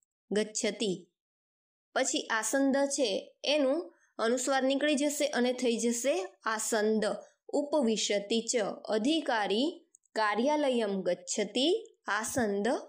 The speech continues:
ઉપવિશતિ ચ. ત્રીજું જોઈએ, ભક્તઃ ખાલી જગ્યા ગચ્છતિ ખાલી જગ્યા ઉપવિશતિ ચ. તો અહીં આપેલું છે આપણને મંદિરમ અને પૂજા સ્થાનમ.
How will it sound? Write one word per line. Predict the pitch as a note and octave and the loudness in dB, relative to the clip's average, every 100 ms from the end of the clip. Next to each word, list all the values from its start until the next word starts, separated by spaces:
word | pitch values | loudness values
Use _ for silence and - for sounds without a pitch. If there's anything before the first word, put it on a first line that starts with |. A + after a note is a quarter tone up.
| _ | _
ઉપવિશતિ | C#4+ E4+ D#4+ G#3 F#3+ - - - B3 D#4+ - - | -2 -2 0 0 0 -2 -2 -2 0 0 -2 -10
ચ. | - A#3+ - - _ _ - _ _ - _ | -4 -4 -4 -8 _ _ -20 _ _ -20 _
ત્રીજું | C#4+ E4 F4+ | 0 2 2
જોઈએ, | D#4 D#4+ C#4 C#4 | 2 2 2 2
ભક્તઃ | D#4 - B3+ B3 - D4+ E4 E4 E4 | 0 -2 -4 -4 -4 -2 0 -2 -2
ખાલી | B3+ A3+ | 0 0
જગ્યા | G3+ G#3+ G3 G#3 | 0 0 0 0
ગચ્છતિ | F#3 F#3+ - A3 A3 C4+ F4 - - - - | 0 -4 -4 -6 0 0 0 -4 -18 -20 -6
ખાલી | C4+ C#4+ E4+ | 0 2 2
જગ્યા | A#3+ G3+ A#3 C4+ F#4 - | 2 0 0 -2 -4 -4
ઉપવિશતિ | - F4+ F4+ A3+ G#3 - G#3 G3+ A#3+ E4 - - _ | 0 0 0 -2 0 0 -2 -2 0 0 -2 -14 _
ચ. | - B3+ F#3+ - _ - _ _ _ _ _ _ | -2 -2 -4 -12 _ -20 _ _ _ _ _ _
તો | C4 | 0
અહીં | G3+ C4 C4+ | 2 2 2
આપેલું | C4 B3+ C4+ C#4 | 0 0 2 2
છે | C#4 | 2
આપણને | B3+ A3 G#3 | 0 2 2
મંદિરમ | G3 G3+ A3 A#3+ B3 B3+ B3+ | 2 2 4 2 2 0 -2
અને | G#3+ G3+ | -2 -2
પૂજા | F#3+ - F#3+ G#3 A#3+ | -2 0 0 2 0
સ્થાનમ. | A#3+ B3 B3 B3 B3+ B3+ C4 | 0 0 2 2 2 0 -2